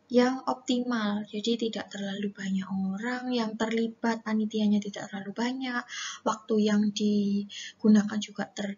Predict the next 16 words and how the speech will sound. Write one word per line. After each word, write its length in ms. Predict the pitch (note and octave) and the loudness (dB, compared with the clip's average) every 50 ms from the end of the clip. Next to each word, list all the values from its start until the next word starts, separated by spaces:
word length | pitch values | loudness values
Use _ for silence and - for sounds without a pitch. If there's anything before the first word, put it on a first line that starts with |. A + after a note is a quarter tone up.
| - | -8
tidak 320 | A3 G#3 A3 - - - G3+ | -6 -4 -4 -4 -4 -6 -8
terlalu 320 | G3+ G3+ G3 G3+ G#3 G#3 | -6 -6 -4 -4 -4 -4
panjang, 560 | A#3 C4 C4+ C4+ B3+ B3 A3+ A3 G#3+ G#3+ G#3+ | -4 -4 -4 -4 -4 -4 -4 -4 -4 -4 -4
seperti 640 | G#3+ - - _ _ - _ - - _ - C4 C4 | -6 -6 -10 _ _ -20 _ -20 -20 _ -14 -14 -14
itu. 480 | - _ - - A3 G#3+ G#3 G#3+ G#3+ G#3 _ _ _ _ _ _ _ _ _ _ _ _ _ _ _ _ _ _ _ _ _ _ _ _ _ _ _ _ _ _ _ _ _ _ _ _ - - _ _ _ _ _ _ _ _ _ _ _ _ _ | -16 _ -10 -8 -8 -6 -6 -6 -8 -10 _ _ _ _ _ _ _ _ _ _ _ _ _ _ _ _ _ _ _ _ _ _ _ _ _ _ _ _ _ _ _ _ _ _ _ _ -20 -20 _ _ _ _ _ _ _ _ _ _ _ _ _
Selanjutnya, 800 | - - - A#3+ A#3+ A#3+ A#3+ A#3+ A#3 A3+ G#3+ A3+ A#3 B3+ C#4 D4+ D4+ | -6 0 4 6 6 8 6 6 2 0 -2 -2 -2 -2 -2 -2 0
variabel 560 | - C4+ B3+ B3+ B3 B3 A#3+ A#3+ - A#3+ A#3+ A#3+ | 0 0 2 2 2 2 0 0 0 2 2 4
yang 240 | A#3+ B3 B3 B3+ | 4 4 2 0
diukur 480 | B3+ B3 A#3+ A3 A#3 A3+ - - A#3+ A#3+ | -2 -2 -2 -2 -2 -2 0 -2 -2 -2
dalam 320 | - A#3+ A3+ A3 A3 A3 G3+ A3+ | 0 0 0 0 0 -2 -4 -6
uji 240 | A#3 A3+ - - - - | -8 -8 -10 -14 -12 -8
coba 560 | - A3+ G#3+ G#3+ - _ - A3+ A#3 B3 C#4 C#4+ C#4+ | -6 -6 -6 -6 -10 _ -4 -2 -2 -2 -2 -2 -4
yaitu 880 | C4 A3 - - G#3+ - - _ - - C4 C4+ C#4+ D4 D4 D4+ D4+ D4+ - - - - - - - - | -4 -4 -4 -6 -6 -10 -14 _ -10 -4 0 4 4 4 4 4 0 -4 -8 -12 -14 -14 -14 -14 -10 -6
yang 160 | C4 B3+ B3 | -6 -4 -4
pertama 480 | B3 B3 C4 B3+ B3+ C4 C4+ C4+ C4+ - | -2 0 0 2 2 2 2 2 0 -2
pemahamannya 1500 | C4 B3+ B3+ B3 A#3 A#3+ A#3 A3 A3 A3+ A3+ A3+ A3+ A3+ A3+ A3+ A#3 A#3 A#3 A#3+ B3 B3+ B3+ B3+ B3+ B3 B3 B3 B3 B3 | -2 0 0 0 2 0 0 -2 -2 -2 -2 -2 -2 -2 -2 -2 -4 -4 -2 -2 -2 -2 -2 -2 -2 -2 -2 -4 -4 -6